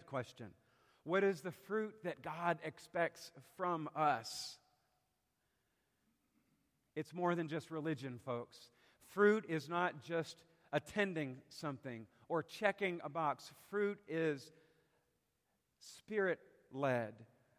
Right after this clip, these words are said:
But the fruit of the Spirit is love, joy, peace, forbearance, kindness, goodness, gentleness, faithfulness, and self-control. Against such things there is no law.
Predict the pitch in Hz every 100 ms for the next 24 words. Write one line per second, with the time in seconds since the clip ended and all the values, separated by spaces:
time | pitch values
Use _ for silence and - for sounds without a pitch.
0 | - 175 165 - 214 214 202 - 208 202
1 | 175 139 175 185 143 113 139 131 208 196
2 | 151 123 117 - 233 196 139 - - 220
3 | 220 160 165 147 131 - - - 214 196
4 | 156 127 117 143 131 220 160 151 127 120
5 | 147 165 220 190 139 127 117 - _ _
6 | - 214 220 214 160 139 127 - 143 -
7 | 196 196 - 175 143 185 175 147 131 -
8 | - 147 175 202 160 - - 185 180 -
9 | 190 185 170 139 180 175 147 175 139 160
10 | 160 156 147 156 151 127